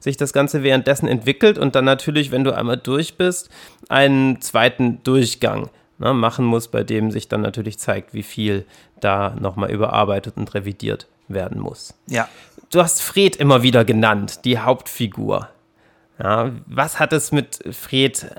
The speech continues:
Speaker 1: auf sich, wenn wir die Figurenentwicklung anschauen, wie du ihn entwickelt hast? Du hast gesagt, am Anfang war er mehr so ein Abhänger und dann hat sich das Ganze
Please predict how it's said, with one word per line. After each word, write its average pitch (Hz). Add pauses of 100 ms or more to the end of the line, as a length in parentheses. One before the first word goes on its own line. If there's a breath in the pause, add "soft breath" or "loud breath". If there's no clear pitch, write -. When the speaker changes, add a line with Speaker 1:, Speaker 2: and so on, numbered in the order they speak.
(120)
Speaker 1:
auf 143
sich, -
wenn 117
wir 117
die 113
Figurenentwicklung 110
anschauen, 104
wie 107
du 104 (420 loud breath)
ihn 107
entwickelt -
hast? 107
Du 117
hast 113
gesagt, 120
am 117
Anfang 127
war 117
er 117
mehr 120
so 113
ein 113
Abhänger 160
und 120
dann 127
hat 127
sich 120
das 120
Ganze 113